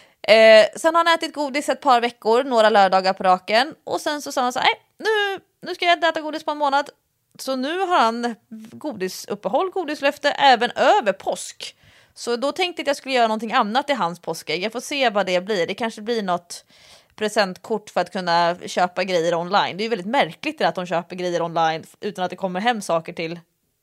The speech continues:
till hemmet. Men de tycker att det är väldigt kul. Men annars så, så f-, tror jag att det blir någon, någon liten fysisk grej i ett påskägg. Jag,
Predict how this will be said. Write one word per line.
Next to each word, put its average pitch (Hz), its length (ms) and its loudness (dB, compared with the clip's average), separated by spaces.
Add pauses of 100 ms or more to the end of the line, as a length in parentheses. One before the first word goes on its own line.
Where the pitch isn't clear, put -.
(140)
till 208 120 -6
hemmet. 240 460 2
Men 214 100 -10
de 285 120 0
tycker 294 180 -6
att 262 60 -2
det 262 40 -2
är 240 60 -4
väldigt 247 260 -4
kul. 285 180 0
Men 254 160 2
annars 294 320 4
så, 294 160 4 (400)
så 277 120 -8
f-, - 60 -10 (160)
tror 277 140 0
jag - 40 4
att 262 40 -2
det 254 60 -6
blir 247 140 2
någon, 233 240 -2
någon 233 180 -2
liten 226 260 -2
fysisk 240 520 -10
grej 165 340 -2
i 160 40 -2
ett 165 100 -4
påskägg. - 720 -10 (120)
Jag, 220 400 6